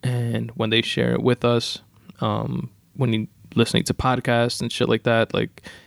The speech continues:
music, everything. So it's definitely, definitely true. Couldn't agree more with that. Question number four of the five question survey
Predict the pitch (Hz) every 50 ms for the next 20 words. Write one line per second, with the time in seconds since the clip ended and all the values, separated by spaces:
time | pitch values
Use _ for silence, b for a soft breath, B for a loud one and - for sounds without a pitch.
0 | B B - - 127 127 123 127 117 117 - - 117 117 113 - - - - -
1 | - - _ _ _ _ _ _ _ _ _ _ _ _ - _ _ - - -
2 | _ - - 117 117 104 - 120 117 - - 117 110 104 104 101 - - - -
3 | - - 117 110 - - 110 104 - - 110 110 110 104 107 107 104 104 104 104
4 | 101 101 110 - 104 104 95 - _ B B B B B B B B B B B
5 | B B B B B B B B B B - - 156 147 - 143 135 127 123 123
6 | - - - 165 165 175 180 185 185 180 B B B B B B B B B B
7 | - 139 135 131 131 127 127 127 123 127 - 113 127 123 120 - 120 113 113 107
8 | - - 107 101 - 113 113 - - 147 147 147 151 151 156 147